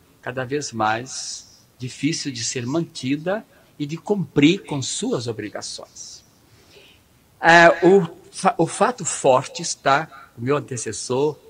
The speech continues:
Dom Enemésio, em dois mil e dezesseis, ele vai a Brasília para falar, então, com a congregação dos maristas, levando a dificuldade de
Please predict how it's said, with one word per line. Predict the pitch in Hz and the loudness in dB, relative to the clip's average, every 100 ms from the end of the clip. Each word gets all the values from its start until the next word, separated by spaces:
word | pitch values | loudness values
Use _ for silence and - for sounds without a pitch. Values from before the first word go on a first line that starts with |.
| _ _ | _ _
Dom | 117 | -4
Enemésio, | 113 135 135 104 131 143 160 202 _ _ _ _ _ | -2 -2 -2 0 0 -2 -6 -8 _ _ _ _ _
em | 139 | -2
dois | 147 151 | 0 2
mil | 196 | 0
e | 226 | -2
dezesseis, | 170 139 123 - 143 165 160 | -2 0 -2 -2 0 0 0
ele | 165 165 | -2 -2
vai | 127 127 131 143 | -2 -2 -2 -2
a | 127 | -4
Brasília | 113 107 95 131 156 160 | -6 -10 -6 -4 -2 -4
para | 147 110 | -10 -12
falar, | - 117 113 117 - | -6 -2 -2 -4 -10
então, | 117 107 110 120 | -10 -4 -4 -4
com | 113 131 | -6 -8
a | 127 | -8
congregação | - 123 123 117 113 - 113 | -10 -10 -8 -8 -6 -6 -8
dos | 117 | -8
maristas, | 131 127 101 110 - 185 196 - - _ _ _ _ _ - | -10 -8 -8 -8 -10 -14 -16 -16 -18 _ _ _ _ _ -4
levando | 175 180 196 220 196 - - | -2 0 0 0 -4 -10 -12
a | |
dificuldade | 143 - 147 151 131 120 131 135 131 156 - _ _ _ | -12 -10 -10 -10 -4 -2 -2 -2 -8 -16 -18 _ _ _
de | 113 139 | -6 -6